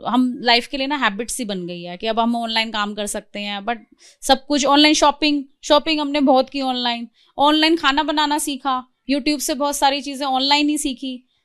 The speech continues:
तो ऑनलाइन होना अब, अब तो मुझे लगता है एक नॉर्मल, अ, बंदे के लिए जो वर्क नहीं करता,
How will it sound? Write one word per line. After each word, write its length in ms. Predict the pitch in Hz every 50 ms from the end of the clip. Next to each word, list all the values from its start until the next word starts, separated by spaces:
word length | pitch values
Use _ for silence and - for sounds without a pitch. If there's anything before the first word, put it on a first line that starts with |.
| _ _ _ -
तो 60 | 349
ऑनलाइन 760 | 349 339 339 339 339 349 349 349 339 349 359 349 339 320 269 262
होना 480 | 277 294 285 302 302 294 311 311 302 302
अब, 80 | 269 - -
अब 140 | 294 - -
तो 60 | - 330
मुझे 160 | 349 302 339
लगता 240 | 311 294 - 349 349
है 60 | 359
एक 60 | - 277
नॉर्मल, 680 | 247 247 254 262 254 269 294 311 359 359 330 277 208
अ, 540 | - - - - 190 196 196 190 190 185 - 185
बंदे 300 | 214 220 220 214 233 233
के 100 | - 254
लिए 100 | 294 269
जो 120 | 302 302
वर्क 260 | 226 247 262 285 285 277
नहीं 300 | 262 254 240 277 320 302
करता, 340 | 285 247 196 - - 202